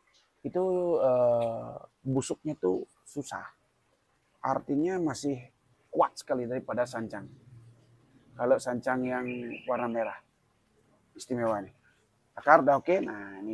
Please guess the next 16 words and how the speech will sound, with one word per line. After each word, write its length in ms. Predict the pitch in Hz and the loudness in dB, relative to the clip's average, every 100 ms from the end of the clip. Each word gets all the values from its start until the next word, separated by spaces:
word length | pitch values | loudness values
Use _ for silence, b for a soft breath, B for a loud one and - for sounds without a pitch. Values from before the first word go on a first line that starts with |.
| 107 | -8
nih, 80 | 104 _ _ - | -12 _ _ -10
tinggal 160 | 110 104 | -6 -4
tata 160 | 113 | -2
lagi 160 | 107 107 | -4 -4
dikit. 240 | 104 135 - _ _ _ _ _ _ _ _ _ _ _ _ _ _ _ _ | -6 -8 -10 _ _ _ _ _ _ _ _ _ _ _ _ _ _ _ _
Dua 240 | 123 143 | 10 12
ribu 240 | 156 151 165 | 12 8 6
ke 80 | 160 | 12
bawah, 320 | 151 165 160 - | 12 12 12 10
teman-teman. 480 | 143 147 156 160 131 104 _ _ _ _ _ _ _ _ _ _ | 2 4 6 6 4 0 _ _ _ _ _ _ _ _ _ _
Ya, 240 | - 151 165 | 2 4 4
pintar-pintar 560 | 170 151 175 170 180 | 4 6 6 4 2
nego, 240 | 165 156 196 | 2 0 -2
siapa 320 | - 147 - | -4 -6 -2
tahu 160 | 165 180 | 0 0
dikasih 400 | - - 131 | -2 -2 -6